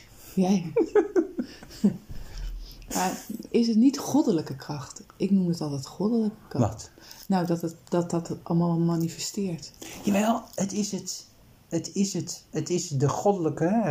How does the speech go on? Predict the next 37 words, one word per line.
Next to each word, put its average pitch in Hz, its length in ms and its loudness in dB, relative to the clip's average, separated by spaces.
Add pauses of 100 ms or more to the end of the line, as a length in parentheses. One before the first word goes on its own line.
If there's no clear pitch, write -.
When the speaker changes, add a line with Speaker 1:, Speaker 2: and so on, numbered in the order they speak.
Speaker 2:
het 131 200 0
goddelijke 139 680 2 (1040)
het - 80 -2
is 160 140 2
het 131 120 -10
goddelijke 214 540 2
bewustzijn, 127 960 2 (140)
Speaker 1:
Mhm. 180 300 4 (220)
Speaker 2:
gebruikmakend 120 1200 0 (280)
Speaker 1:
Oké. 196 140 0
Speaker 2:
van 190 540 0 (280)
die - 160 -4
Speaker 1:
Ja, - 40 4
Speaker 2:
egokracht. 196 640 0
Speaker 1:
ja, - 60 -8
ja, - 60 -10 (200)
ja, 156 80 0
ja. - 40 0
Speaker 2:
Hè? 151 200 -8
Je 165 80 4
hebt 247 320 2
een 123 160 4
Speaker 1:
Ja. 95 140 4
Speaker 2:
mens 208 340 4
nodig 190 400 2 (200)
en 214 320 2
een 320 100 6
gereedschap. - 760 2
Speaker 1:
Ja, 185 640 0
ja. 156 160 -6 (100)
Speaker 2:
Ja? 214 160 4 (180)
Het - 140 2
is 160 140 2
de - 60 -2
hamer 262 800 4
die 110 180 0
zorgt - 680 0